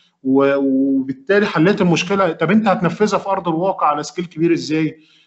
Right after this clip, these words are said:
لازم المهندس الكيميائي بالدراسات اللي خدها في الكلية بتاعته أو عن طريق الكورسات يعمل design أو يعمل أب سكيلينج للشغل بتاع اللي هو إيه المعمل،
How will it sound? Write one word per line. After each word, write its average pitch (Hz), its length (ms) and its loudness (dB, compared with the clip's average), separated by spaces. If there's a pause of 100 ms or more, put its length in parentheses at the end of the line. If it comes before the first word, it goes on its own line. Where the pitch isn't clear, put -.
(160)
لازم 165 400 0
المهندس 151 460 -2
الكيميائي 156 640 -2
بالدراسات 135 640 -4
اللي 143 140 -6
خدها 160 320 -2
في 127 100 -10
الكلية 131 480 -4
بتاعته 156 680 -2
أو 151 160 2
عن 131 120 0
طريق 147 300 -2
الكورسات 175 540 -2 (440)
يعمل 170 380 2
design 170 640 2
أو 139 200 0
يعمل 160 380 0
أب 147 160 -2
سكيلينج 175 560 0
للشغل 160 800 -2
بتاع 156 520 0
اللي 127 280 -4
هو 147 220 4
إيه 147 280 0
المعمل، 165 560 0